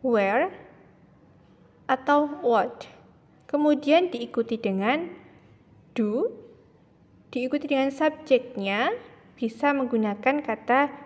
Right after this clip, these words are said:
you, diikuti dengan want, diikuti dengan to, dan terakhir verb satu. Diakhiri dengan tanda tanya.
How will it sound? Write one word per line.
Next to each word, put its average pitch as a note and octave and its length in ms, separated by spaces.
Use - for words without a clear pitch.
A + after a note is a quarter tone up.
you, G#3+ 480
diikuti D4 480
dengan A#3 480
want, G3 560
diikuti A3+ 400
dengan G#3+ 560
to, F#4+ 400
dan C4+ 240
terakhir A#3+ 640
verb B3+ 400
satu. C4+ 720
Diakhiri A#3 400
dengan B3 320
tanda G#3+ 560
tanya. D4+ 400